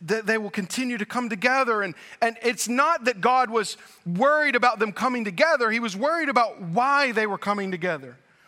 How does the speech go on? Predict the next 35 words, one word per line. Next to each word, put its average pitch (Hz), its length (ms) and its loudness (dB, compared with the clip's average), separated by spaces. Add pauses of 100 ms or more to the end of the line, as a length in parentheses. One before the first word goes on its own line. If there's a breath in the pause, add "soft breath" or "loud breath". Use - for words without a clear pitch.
(180 soft breath)
This 302 160 -4
is 269 120 -4
why 262 160 2
it 220 60 -2
says, 240 180 0
"Now 240 160 2
nothing 254 380 0
will 226 80 -2
be 233 140 -2
impossible 226 640 -2
to 226 160 -4
them," 208 160 -4
because 226 300 0 (260 loud breath)
the, 226 360 -2
their 202 360 0
heart 294 440 0
was 220 180 -4
set 247 220 -2
on 220 300 -2 (640 loud breath)
exalting 285 720 0
themselves. 240 800 -2
And 208 120 -4
so 226 320 -2 (600 soft breath)
we 190 100 -2
see 240 200 -2
a 202 80 0
curse 269 440 -2
here 175 220 -2
at 170 100 -6
Babel, 131 440 -2 (760 soft breath)
that 175 120 -6
God 196 220 0
confuses 175 600 -6
their 170 160 -2
language, 147 640 -6